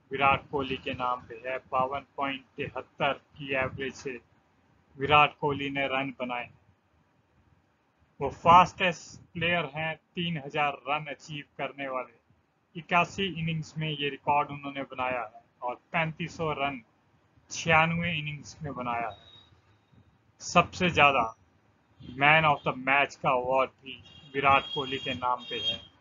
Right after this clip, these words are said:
वो उन्होंने पन्द्रह बार man of the match मिला है। इसके अलावा सात बार man of the series का award भी विराट कोहली के नाम पे है। वो T twenty international cricket में हज़ार रन,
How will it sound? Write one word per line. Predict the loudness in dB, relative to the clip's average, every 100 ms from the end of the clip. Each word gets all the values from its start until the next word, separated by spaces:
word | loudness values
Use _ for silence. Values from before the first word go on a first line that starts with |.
| _ -10
वो | -6 -6
उन्होंने | -6 -8 -8 -4
पन्द्रह | -2 4 4
बार | 6 2 2 -2
man | -2 -2
of | -2
the | -8 -4
match | -4 -4 -12
मिला | -16 -14
है। | -16 -18 _ _ _ _ _ _ _ _ -8
इसके | -6 0 4
अलावा | 8 8 8 4
सात | -2 2 4 4 2 0
बार | 0 0 -2
man | -2 0 -2
of | 0
the | -4 -4
series | -6 -6 -4 -4 -2
का | 2 2
award | 2 2 0 -2
भी | -12 -10 -10 -14 -20 -20 _ -4
विराट | 4 6 6 2
कोहली | -6 -4 -6
के | -6
नाम | -2 -4 -4 -16
पे |
है। | -20 _ _ _ _ _ _ _ -20 -20 -20 -20 -4
वो | 0 0 -2 -12 -20 -20 _ _ _ _
T | -2 0
twenty | 2 0 0 0
international | -2 -2 0 0 0 -6
cricket | -6 -4 -2 -4 -6
में | -8 -8 -12 -8
हज़ार | -4 6 6 6
रन, | 2 -4 -6